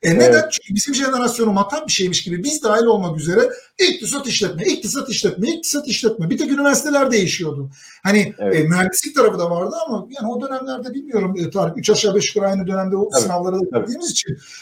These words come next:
Speaker 1: Hani o hukuk falan millet dönüp bakmıyordu. Belki de yılmış o yetmişler seksenler üzerine, e, yorgun anne babaların evlatları olarak o dönem ama, e, şimdi, e, insanlarda tabii şöyle de bir durum var. E, romantik olmayalım Tarık, iyi hoş diyorsun.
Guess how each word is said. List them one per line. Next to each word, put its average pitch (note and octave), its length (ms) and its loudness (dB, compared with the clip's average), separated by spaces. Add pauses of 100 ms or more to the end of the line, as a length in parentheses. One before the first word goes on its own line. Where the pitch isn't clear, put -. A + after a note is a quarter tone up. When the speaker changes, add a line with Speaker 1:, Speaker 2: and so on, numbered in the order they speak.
Speaker 1:
Hani F4 260 -2
o E3 120 0
hukuk - 400 2
falan A#3 400 -2
millet A3+ 380 -2
dönüp G3+ 260 0
bakmıyordu. D#4 460 -2
Belki F#3 240 2
de G3+ 40 4
yılmış A#3+ 520 2
o E3 100 0
yetmişler E3+ 460 -2
seksenler F3 500 -4
üzerine, E3+ 480 0 (320)
e, E3 100 2
yorgun F3 500 6
anne F3 340 0
babaların E3 380 4
evlatları F3 500 -2
olarak D#3 300 -4
o C#3 100 -10
dönem E3 200 -8 (100)
ama, G#3+ 220 -2 (500)
e, A3+ 140 6
şimdi, F#4 300 -2
e, F#3+ 460 0 (1000)
insanlarda D4 600 2
tabii B3 180 -2
şöyle A3 240 2
de G#3+ 120 2
bir F3+ 60 -4
durum F#3 260 0
var. C#3 120 -8 (100)
E, G3 60 -8
romantik C4 480 -2
olmayalım G3 540 2
Tarık, A3+ 420 -2
iyi C#4 160 2
hoş A#3 380 -4
diyorsun. D#3+ 440 -6